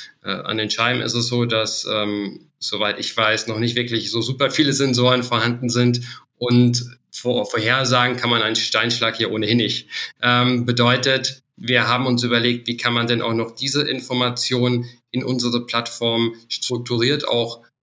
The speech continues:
äh, einpflegen. Und somit haben wir dann auch eine digitale Fahrer-App entwickelt.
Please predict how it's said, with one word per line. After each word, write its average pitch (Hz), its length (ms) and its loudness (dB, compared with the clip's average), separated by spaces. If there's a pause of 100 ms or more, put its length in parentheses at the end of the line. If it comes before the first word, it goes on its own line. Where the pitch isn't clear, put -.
(140)
äh, 117 60 -4
einpflegen. 143 1400 -2 (240)
Und 120 160 0
somit 123 320 2
haben 120 120 2
wir 117 100 2
dann 113 140 0
auch 110 220 -4
eine 110 440 -2 (340)
digitale 123 560 0
Fahrer-App 135 560 0
entwickelt. 143 680 -2